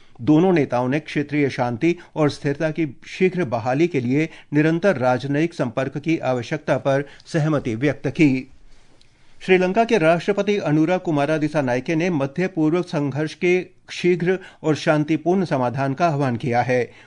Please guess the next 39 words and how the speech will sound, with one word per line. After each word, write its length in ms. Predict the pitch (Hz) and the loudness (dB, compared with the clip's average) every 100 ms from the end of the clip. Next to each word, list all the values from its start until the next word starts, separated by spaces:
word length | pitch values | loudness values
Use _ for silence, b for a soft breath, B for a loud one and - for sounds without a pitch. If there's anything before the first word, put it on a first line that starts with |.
| B | B
उन्होंने 280 | 156 151 151 | 2 4 2
चेतावनी 440 | 147 127 135 139 175 | 0 -2 -2 -2 0
दी 160 | 139 | 0
है 140 | 127 151 | 0 -2
कि 140 | 165 | -2
लंबे 360 | 120 120 135 180 | -2 -2 -2 -2
समय 240 | 147 135 | -2 -2
तक 140 | 151 | -4
चलने 300 | 151 135 123 | -4 -4 -2
वाला 300 | 120 120 151 | -2 0 0
शत्रुता 560 | 151 - 127 147 147 160 | -2 -6 -8 -4 -2 -2
से 260 | 151 170 170 B B B - | 0 -2 -2 B B B -16
श्रीलंका 600 | - 160 151 180 175 135 | 0 2 4 4 2 -2
सहित 400 | - 147 165 107 | -2 0 0 -2
वैश्विक 540 | 110 139 135 190 190 | -2 -2 0 -2 -2
और 220 | - 147 | -2 -2
क्षेत्रीय 500 | 143 - 151 147 170 | -2 -4 -4 0 0
अर्थव्यवस्थाओं 680 | 170 139 139 135 131 - 135 | 0 -4 -4 -4 -4 -4 -6
को 120 | 139 | -2
नुकसान 360 | 156 131 143 143 | -2 -2 -2 -4
पहुंच 280 | 151 170 139 | -2 -2 -2
सकता 320 | 123 - 123 | -6 -2 -2
है। 320 | 127 120 - B B B | 0 -2 -4 B B B
उन्होंने 280 | 170 190 220 | 2 2 4
आज 120 | 196 | 2
संसद 340 | 156 143 185 180 | 0 -2 -2 -4
को 120 | 175 | -4
संबोधित 460 | 151 123 127 185 - | -4 -4 -2 -4 -4
करते 240 | 135 147 | -4 -2
हुए 160 | 135 131 | -2 -2
कहा 260 | 123 147 | 0 0
कि 340 | 151 - - 151 | -2 -10 -4 0
तेल 280 | 156 175 | 2 2
और 120 | 185 165 | 2 2
गैस 240 | 139 147 | 0 0
आपूर्ति 520 | - 127 131 139 165 | -2 -4 -2 -2 0
में 160 | 165 156 | 0 0
व्यवधान 360 | 117 117 139 | -2 -2 -2
से 260 | 147 170 | -2 -2